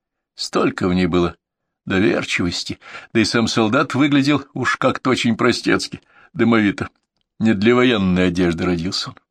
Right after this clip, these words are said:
Пилотка еще новая уже успела потерять форму, напоминала капустный лист. Пряжка ремня сбилась на бок,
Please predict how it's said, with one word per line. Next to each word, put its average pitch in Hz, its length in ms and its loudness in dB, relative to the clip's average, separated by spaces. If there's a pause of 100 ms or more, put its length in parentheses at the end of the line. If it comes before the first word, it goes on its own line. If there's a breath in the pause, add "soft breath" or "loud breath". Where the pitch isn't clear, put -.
(1500)
Пилотка 175 540 2
еще 165 460 0
новая 151 380 2
уже 143 220 2
успела 139 460 0
потерять 131 400 -2
форму, 110 440 0 (360 soft breath)
напоминала 104 540 0
капустный 110 520 -2
лист. - 380 -2 (560)
Пряжка 123 400 0
ремня 110 320 2
сбилась 92 420 -4
на 101 160 2
бок, 104 240 -6